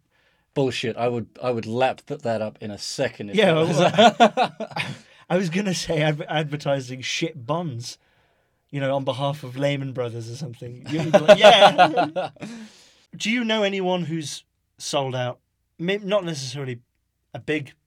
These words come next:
Speaker 2: artist or anything like that, but y-, you know a lot of people who are legitimate artists and as-, aspiring artists. Do you know anyone who's kind of gone, is, you're gonna say me, aren't you?
Speaker 1: Yeah.
Speaker 2: Yeah.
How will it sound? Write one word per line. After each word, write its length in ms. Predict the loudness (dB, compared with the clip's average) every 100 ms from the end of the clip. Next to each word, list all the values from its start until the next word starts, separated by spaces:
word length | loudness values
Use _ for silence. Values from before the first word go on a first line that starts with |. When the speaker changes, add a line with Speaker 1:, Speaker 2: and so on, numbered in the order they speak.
| _ _ -8
Speaker 2:
artist 460 | -8 -8 -14 -12
or 40 | -12
anything 280 | -12 -14
like 160 | -14 -10
that, 220 | -10 -10
but 200 | -12 -14 _ _ _ _ _
y-, 80 | -20 _ -14
you 200 | -6 -4
know 140 | -2 -2
a 20 |
lot 200 | -4 -8
of 100 | -10
people 280 | -14 -14 -12
who 240 | -12 -14 _ _ _ -6
are 320 | -4 -4 -6 -14 _ _ _ -8
legitimate 440 | -8 -6 -10 -8
artists 460 | -8 -10 -12 -18 -16
and 140 | -16
as-, 120 | -16 -14
aspiring 560 | -12 -8 -4 -2 -4 -8
artists. 520 | -12 -14 -18 -18 -20
Do 120 | -12
you 60 | -10
know 100 | -8
anyone 260 | -10 -10 -12
who's 140 | -12
kind 200 | -12 -10
of 220 | -10 -14 _ _ _ _ _ _ _ _ _ _ _ _ _ _ _ -12
gone, 180 | -12
is, 260 | -10 -14 -14
you're 160 | -10 -8
gonna 140 | -8 -8
say 160 | -10
me, 240 | -8 -6 -6
aren't 200 | -8 -12
you? 140 | -14 -14 _ -10
Speaker 1:
Yeah. 260 | -6 -6 -8
Speaker 2:
Yeah. 220 | -12